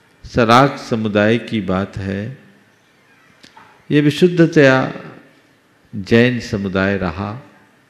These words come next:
काल के प्रभाव से वे सब हमसे अलग हो गए, जैन धर्म से भी विमुख हो गए,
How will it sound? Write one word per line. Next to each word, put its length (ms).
काल 320
के 220
प्रभाव 540
से 480
वे 180
सब 400
हमसे 340
अलग 340
हो 140
गए, 360
जैन 460
धर्म 320
से 200
भी 140
विमुख 460
हो 100
गए, 200